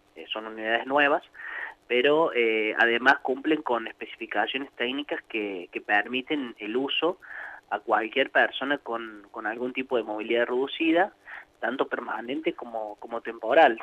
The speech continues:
¿sí? Y, eh, bueno, eh, mm, la curiosidad que tienen es que, eh, tienen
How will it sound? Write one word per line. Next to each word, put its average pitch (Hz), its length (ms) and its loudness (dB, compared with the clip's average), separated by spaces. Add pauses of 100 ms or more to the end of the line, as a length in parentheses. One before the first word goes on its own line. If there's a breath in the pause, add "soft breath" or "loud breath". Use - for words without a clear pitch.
¿sí? 139 160 -4 (600 loud breath)
Y, 170 360 -4
eh, 120 440 4
bueno, 127 260 0 (140)
eh, 107 560 -8 (240)
mm, 120 300 -18 (400)
la 127 140 2
curiosidad 135 420 0
que 151 100 2
tienen 160 360 0
es 143 140 -2
que, 160 320 2
eh, 110 480 -4
tienen 127 600 -4